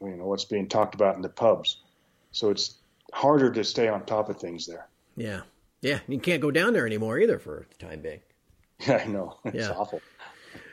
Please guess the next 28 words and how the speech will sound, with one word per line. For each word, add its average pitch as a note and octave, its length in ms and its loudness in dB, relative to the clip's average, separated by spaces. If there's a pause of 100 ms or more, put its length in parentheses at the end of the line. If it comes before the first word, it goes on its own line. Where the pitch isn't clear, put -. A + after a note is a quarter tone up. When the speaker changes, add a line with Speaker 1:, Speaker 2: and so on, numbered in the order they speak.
(140)
Speaker 2:
All D#3 80 0
right. E3 360 2
Let's F#3 220 0
move G#3+ 140 6
on G3 100 4
to F#3 60 4
question G3 360 2
five, F#3+ 380 4
Brent. D#3+ 300 2 (260)
Um, C3+ 480 -2
more D3 200 0
than D3+ 100 2
halfway D#3+ 320 2
done. D3+ 420 0 (400)
Uh, A#2+ 180 -6
what C#3 360 0
do A3+ 60 2
you A3 180 6
think D3+ 480 0 (160)
of C#3+ 220 2
the D3 200 2
Treaty A3 400 2
Creek G#3 380 -2
area F#2+ 340 0
up - 200 -6
in B2 100 -2
British B2 300 -2
Columbia F2+ 360 -8